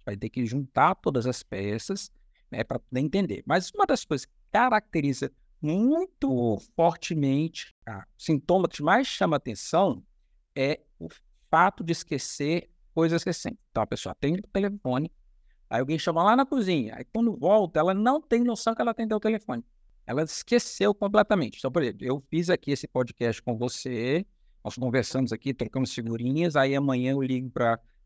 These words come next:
pra você, "Maísa, o nosso podcast." Então, eu não tenho a menor ideia de que eu gravei duas horas de podcast com você. É diferente dessa mãe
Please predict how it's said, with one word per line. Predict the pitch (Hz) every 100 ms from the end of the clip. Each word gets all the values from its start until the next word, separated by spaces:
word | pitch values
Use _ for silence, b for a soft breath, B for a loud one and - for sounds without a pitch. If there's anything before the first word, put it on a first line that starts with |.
| _
pra | - 110
você, | 107 110 160 -
"Maísa, | 147 175 208 190 104 101 - _ _ _
o | 381
nosso | 339 311 -
podcast." | 226 - - 143 - - - _ _ _ _ _
Então, | 180
eu | 170
não | 202
tenho | 269 - 208
a | 190
menor | 196 202 254 294 262 202 214 262 285
ideia | 247 165 151 160 190
de | 190
que | - 180
eu | 202
gravei | 165 196 214 143 160 165
duas | 196 254
horas | 196 196
de | 185
podcast | 190 - 175 151
com | 170
você. | 196 - - - _ _ _ _
É | 269
diferente | 262 240 233 247 -
dessa | 190 - 151
mãe | 156 190 202 151